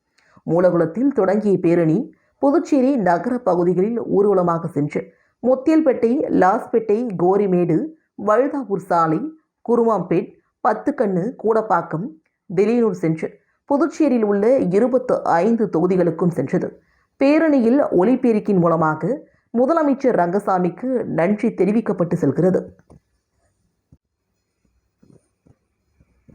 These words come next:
மக்களவை தேர்தல் அறிவிப்புக்கு முன்பாக முழு பட்ஜெட்டை தாக்கல் செய்ய திட்டக்குழு கூட்டத்தை உடனடியாக கூட்ட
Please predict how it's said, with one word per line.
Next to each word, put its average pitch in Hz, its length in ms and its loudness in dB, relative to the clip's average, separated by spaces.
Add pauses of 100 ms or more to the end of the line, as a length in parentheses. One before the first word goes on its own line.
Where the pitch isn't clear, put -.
(680)
மக்களவை 285 680 -4 (120)
தேர்தல் 165 440 -2 (100)
அறிவிப்புக்கு 190 560 -2
முன்பாக 143 680 -2
முழு 165 280 0
பட்ஜெட்டை 175 460 -2 (100)
தாக்கல் 151 420 -2
செய்ய - 320 -6 (420)
திட்டக்குழு 277 520 0
கூட்டத்தை 202 520 0
உடனடியாக 170 720 2
கூட்ட 156 280 -2